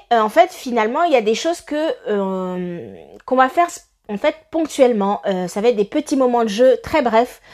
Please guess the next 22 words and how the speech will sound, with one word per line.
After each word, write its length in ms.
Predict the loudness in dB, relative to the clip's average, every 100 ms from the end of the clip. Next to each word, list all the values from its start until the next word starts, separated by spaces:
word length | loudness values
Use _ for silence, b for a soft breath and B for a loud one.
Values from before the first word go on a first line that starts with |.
| B
par 100 | -4
exemple 220 | -2 0 0
des 120 | 0
chatouilles, 720 | 2 0 2 0 2 2 0
des 160 | 0 -2
coucous 260 | -6 -4
cachés, 340 | 2 2 2 -4
des 100 | -2
choses 180 | -4
qu'on 120 | -4 0
fait 140 | 2
en 80 | 2
fait 320 | 0 -2 -2
vraiment 400 | 0 0 0 -2
très 200 | -2 -2
spontanément. 680 | -2 -4 0 0 2 0 0 B B B _
Donc 160 | -6 2
finalement, 600 | 4 4 4 2 0 0 -2
on 120 | 0
a 160 | 0
vraiment, 760 | 0 -2 -2 0 0 0 0 -2
euh, 640 | -4 -2 -2 -4 -6 -6